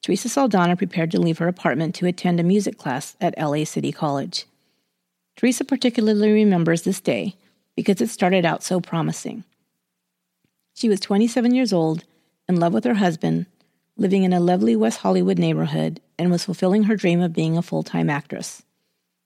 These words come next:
She was up for a part on the hit television series Hill Street Blues, and she felt very hopeful that she would get the role. Kissing her husband goodbye,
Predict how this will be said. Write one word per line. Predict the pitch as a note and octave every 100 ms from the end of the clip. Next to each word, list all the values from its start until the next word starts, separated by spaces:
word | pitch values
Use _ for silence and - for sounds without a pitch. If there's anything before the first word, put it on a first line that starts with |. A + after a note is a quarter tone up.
| _
She | - G3+
was | F3+
up | G#3 -
for | C4
a |
part | B3 - F3+ -
on | F3+
the | E3+
hit | D#3+ -
television | - F#3+ F3+ F#3+ G3
series | - E3+ D#3+ E3+
Hill | - F3
Street | - A3+ A#3
Blues, | F3+ D#3+ C#3+ F3+ - _ _ _ _ _ _ _ -
and | G#3+
she | A3
felt | G#3+ A3 F#3
very | G3+ B3
hopeful | A3 - - G3
that | F#3+
she | - G3
would | F3
get | E3 -
the | D#3
role. | D#3+ D3 G3+ _ _ _ _ _ _ _ _ _
Kissing | - A3+ C4+
her | C#4
husband | A#3+ G3+ A#3+
goodbye, | B3 F#3+ D#3+ D#3